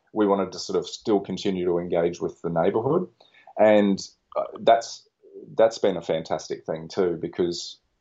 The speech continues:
you know, we, we're often at, sitting out the front in our garden and talking to people as they go past, and,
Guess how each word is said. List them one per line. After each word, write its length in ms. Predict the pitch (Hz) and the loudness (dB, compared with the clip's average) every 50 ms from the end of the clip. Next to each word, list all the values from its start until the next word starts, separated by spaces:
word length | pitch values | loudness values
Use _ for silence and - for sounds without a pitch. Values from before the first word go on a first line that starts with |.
| _ _ | _ _
you 100 | - 101 | -4 -2
know, 140 | 92 87 87 | 0 0 0
we, 180 | 90 95 101 - - - _ _ _ | 4 4 4 4 4 -2 _ _ _
we're 180 | 101 101 101 107 | 8 8 8 8
often 240 | 110 - 120 104 | 6 4 2 2
at, 160 | 98 - - - | 2 0 -2 -2
sitting 400 | - 123 113 117 117 110 98 90 | -4 -2 -2 -2 -4 -4 0 0
out 140 | 90 - | 0 -2
the 60 | - - | -2 -8
front 320 | - - 85 80 76 - _ | -2 -2 -2 -2 -2 -8 _
in 120 | 104 101 98 | -4 -2 0
our 160 | 92 87 87 | 0 0 2
garden 420 | 82 92 90 95 107 92 80 80 71 - | 4 4 6 6 6 4 2 -2 -2 -4
and 180 | 87 90 85 | -4 -4 -4
talking 340 | 85 - 98 101 98 101 95 90 | 0 2 2 2 2 0 -4 -4
to 40 | |
people 380 | 82 - 98 90 85 - 90 87 | -2 -2 -4 -4 -2 0 0 0
as 100 | 85 - | 2 2
they 100 | 90 78 | 0 2
go 200 | - 101 92 87 | 4 4 4 4
past, 480 | 85 - 98 87 87 78 76 - - - | 4 2 2 2 2 2 0 -2 -6 -6
and, 220 | 85 85 85 85 | -4 -4 -4 -8